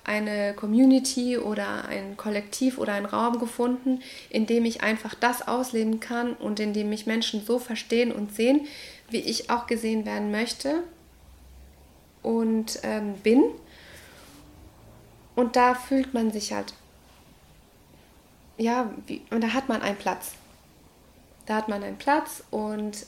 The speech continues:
ähm, damit kann man auch andere Dinge, die man auch nicht so gut akzeptieren kann, besser akzeptieren, weil man dann einfach ausgeglichener ist und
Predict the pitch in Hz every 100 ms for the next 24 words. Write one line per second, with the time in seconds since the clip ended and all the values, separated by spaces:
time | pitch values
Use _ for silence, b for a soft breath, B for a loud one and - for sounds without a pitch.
0 | - 220 208 208 208 - - 214 226 -
1 | 226 214 202 - 214 233 240 233 226 220
2 | 220 208 208 202 - 220 240 233 220 208
3 | 208 - 202 - 208 202 208 B B B
4 | - 202 202 202 - 202 - 196 196 190
5 | 196 - - 214 202 - 196 - 196 190
6 | 185 196 - - - - - -